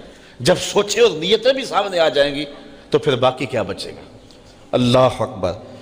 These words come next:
"इन्ना रब्बहुम बिहिम यौमइज़िन लखबीर।" कहा, उस दिन तुम्हारा रब तुम्हें हर शय से आगाह कर दे। हर शय तश्त अज़बाम हो गई। उस दिन फिर जालिम हाथ काटेगा और कहेगा, "या लैतनी कद्दमतु लिहयाती",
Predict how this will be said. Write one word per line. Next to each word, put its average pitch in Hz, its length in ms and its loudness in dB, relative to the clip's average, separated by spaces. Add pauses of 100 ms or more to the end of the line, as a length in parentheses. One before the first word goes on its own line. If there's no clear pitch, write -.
(240)
"इन्ना 143 240 0
रब्बहुम 143 580 0
बिहिम 143 400 -2
यौमइज़िन 123 880 0
लखबीर।" 101 680 -8 (460)
कहा, 117 160 6
उस - 240 0
दिन 131 120 -2
तुम्हारा 117 400 0 (100)
रब 120 160 -4
तुम्हें 113 220 -6
हर 131 140 0
शय 107 220 -2
से 107 160 -4
आगाह 101 260 0
कर 87 140 -4
दे। - 240 -10 (720)
हर 131 160 2
शय 156 220 -2
तश्त 165 340 -4
अज़बाम 127 360 -2
हो 110 180 -2
गई। 107 200 -4 (680)
उस 170 180 0
दिन 160 100 2
फिर 131 220 0
जालिम 131 340 -2
हाथ 120 340 -8
काटेगा 104 420 -4 (840)
और 123 60 4
कहेगा, 139 260 4
"या 135 240 4
लैतनी 120 560 -2 (560)
कद्दमतु 117 540 -4
लिहयाती", 107 640 -2